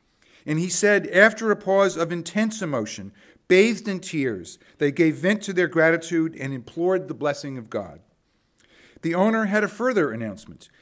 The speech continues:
He said that in recompense for their past services to him, upon their arrival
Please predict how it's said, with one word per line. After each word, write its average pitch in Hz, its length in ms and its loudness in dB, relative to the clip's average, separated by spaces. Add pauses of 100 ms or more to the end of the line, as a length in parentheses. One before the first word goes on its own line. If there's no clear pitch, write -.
(120)
He 185 140 -6
said 196 300 2
that 156 140 4
in 151 100 0
recompense 190 760 0
for 160 240 -4
their 160 200 4
past 175 360 -2
services 143 520 -2
to 120 100 -12
him, 107 320 -12 (420)
upon 202 440 0
their 196 180 4
arrival 160 640 2